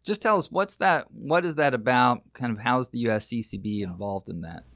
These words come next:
Speaker 2: No, that, that's, that's a great question, Aaron, and I'm glad to have this, uh, opportunity. So, I mean, as, as you know, and probably a lot of your listeners know, uh, in general terms, the issue of international religious freedom is a,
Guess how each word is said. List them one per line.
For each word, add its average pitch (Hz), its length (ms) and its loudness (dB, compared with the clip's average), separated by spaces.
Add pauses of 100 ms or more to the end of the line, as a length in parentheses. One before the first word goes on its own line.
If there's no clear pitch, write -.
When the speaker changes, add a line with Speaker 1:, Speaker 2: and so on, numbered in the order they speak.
(120)
Speaker 2:
No, 139 200 -2
that, 135 200 -2
that's, 131 240 -6
that's 127 260 -8
a - 20 -12
great 117 240 -10
question, 113 340 -12
Aaron, 101 220 -12
and 98 180 -16
I'm 113 60 -16
glad 107 340 -14 (260)
to 110 60 -20
have 107 240 -16
this, 101 220 -14
uh, 95 260 -12
opportunity. 98 560 -14
So, 104 160 -16
I 98 60 -16
mean, 101 160 -16
as, 101 320 -16
as 110 160 -12
you 131 100 -6
know, 117 220 -8
and 107 120 -10
probably 107 200 -12
a - 20 -10
lot 107 80 -10
of 101 60 -12
your 95 260 -14
listeners 123 480 -12
know, 117 380 -8 (420)
uh, 123 160 -12
in 113 140 -6
general 120 280 -4
terms, 113 380 -6
the 117 220 0
issue 113 400 0 (100)
of 113 220 -6
international 110 540 -6
religious 98 180 -12
freedom 104 320 -8
is 98 100 -10
a, 95 100 -10